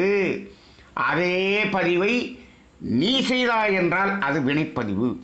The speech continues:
இது என்னங்க அது? விலங்கினம் செஞ்சா அது செயல் பதிவு, நான் செஞ்சா மட்டும் ஏங்க வினைப்பதிவு? அதே செயல் தானே. வெறும் செயலை மட்டும் பார்க்காதீர்கள்.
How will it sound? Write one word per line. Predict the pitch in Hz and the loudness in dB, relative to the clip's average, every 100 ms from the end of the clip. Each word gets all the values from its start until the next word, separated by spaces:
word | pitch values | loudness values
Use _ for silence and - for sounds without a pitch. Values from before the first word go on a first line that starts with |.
| - - - - - - - - - - - - - | -16 -20 -20 -20 -20 -20 -20 -20 -20 -20 -20 -20 -8
இது | 131 131 | -2 0
என்னங்க | 135 156 262 262 233 | 2 2 2 2 2
அது? | 196 190 180 170 170 - - - - - - | 2 2 4 2 0 -6 -18 -20 -20 -16 -4
விலங்கினம் | 175 262 269 269 254 | 0 2 2 2 2
செஞ்சா | 240 233 233 269 | 2 2 2 2
அது | 262 226 | 2 2
செயல் | 202 214 208 | 0 0 0
பதிவு, | 190 160 156 220 | 0 2 2 2
நான் | 190 226 | 2 2
செஞ்சா | 233 226 233 | 2 2 2
மட்டும் | 226 220 240 226 | 2 0 0 0
ஏங்க | 196 208 202 | 2 2 2
வினைப்பதிவு? | 175 170 - 156 156 220 214 - - - - | 2 0 0 0 2 0 -2 -12 -20 -20 -14
அதே | - 151 240 262 | -6 0 2 2
செயல் | 220 220 214 | 2 2 2
தானே. | 190 175 190 - - - - - - - - - - - - - | 2 2 0 -4 -12 -20 -20 -20 -20 -20 -20 -20 -20 -20 -20 -6
வெறும் | 113 151 196 180 | -2 0 0 0
செயலை | 151 180 208 | 0 0 2
மட்டும் | 196 - - 220 214 | 0 0 -2 -4 -2
பார்க்காதீர்கள். | 202 202 202 190 190 160 175 180 156 | -2 -2 -2 0 0 0 0 0 -2